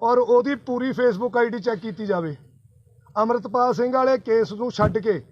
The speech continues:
ਇਹ ਬਾਅਦ ਦੀਆਂ ਗੱਲਾਂ, ਉਹ ਤੋਂ ਪਹਿਲਾਂ ਦੀ ਕੀਤੀ ਜਾਵੇ। ਕਦੇ ਉਹ ਸਿਰਫ ਔਰ ਸਿਰਫ ਸਿੱਖੀ ਦੇ ਨਾਲ, ਗੁਰੂ ਗ੍ਰੰਥ ਸਾਹਿਬ ਨਾਲ ਜੁੜਿਆ ਹੋਇਆ ਬੰਦਾ, ਕੌਮ ਦੇ,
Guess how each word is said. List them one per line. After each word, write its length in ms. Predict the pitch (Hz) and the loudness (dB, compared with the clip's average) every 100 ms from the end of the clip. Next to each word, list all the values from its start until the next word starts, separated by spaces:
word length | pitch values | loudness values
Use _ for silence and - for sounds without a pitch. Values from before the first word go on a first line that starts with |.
| _ _ _ _ | _ _ _ _
ਇਹ 160 | 196 220 | 0 2
ਬਾਅਦ 260 | 190 220 | 2 0
ਦੀਆਂ 140 | 208 254 | 0 0
ਗੱਲਾਂ, 180 | 254 262 | 2 2
ਉਹ 60 | |
ਤੋਂ 120 | 269 | 0
ਪਹਿਲਾਂ 300 | 269 247 262 | -2 -2 -2
ਦੀ 160 | 269 247 | -4 -6
ਕੀਤੀ 280 | - 214 226 | -10 -12 -4
ਜਾਵੇ। 280 | 220 220 240 | -2 -2 -2
ਕਦੇ 340 | 233 226 247 | -2 2 2
ਉਹ 200 | 240 240 | 4 2
ਸਿਰਫ 320 | 233 254 190 | 0 -4 -2
ਔਰ 80 | 247 | -2
ਸਿਰਫ 220 | - 247 | -4 -10
ਸਿੱਖੀ 320 | - 240 226 | -10 -10 -6
ਦੇ 100 | 220 | -2
ਨਾਲ, 160 | 226 226 | 0 -2
ਗੁਰੂ 180 | 196 214 | -4 -2
ਗ੍ਰੰਥ 220 | 202 190 | -2 0
ਸਾਹਿਬ 180 | 208 214 | 0 0
ਨਾਲ 120 | 226 | -2
ਜੁੜਿਆ 220 | 196 202 | -2 0
ਹੋਇਆ 100 | 185 | 0
ਬੰਦਾ, 320 | 185 170 190 - - _ _ - - | 0 -2 -6 -8 -20 _ _ -10 0
ਕੌਮ 280 | 214 214 | 0 2
ਦੇ, 120 | 214 | 2